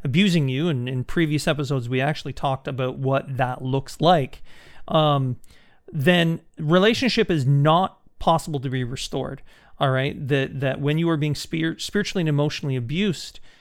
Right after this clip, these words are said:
uh, sorry, abused, there's no possible way for there to be a relationship restoration until that abuse stops. It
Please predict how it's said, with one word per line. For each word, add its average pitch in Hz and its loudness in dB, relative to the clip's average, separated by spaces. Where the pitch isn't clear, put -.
uh, 143 0
sorry, 139 0
abused, 143 0
there's 180 2
no 185 6
possible 147 0
way 135 -2
for 135 -2
there 131 0
to 139 -6
be 127 -4
a 139 -2
relationship 131 -4
restoration 143 -2
until 147 -2
that 135 0
abuse 127 -6
stops. - -6
It - -16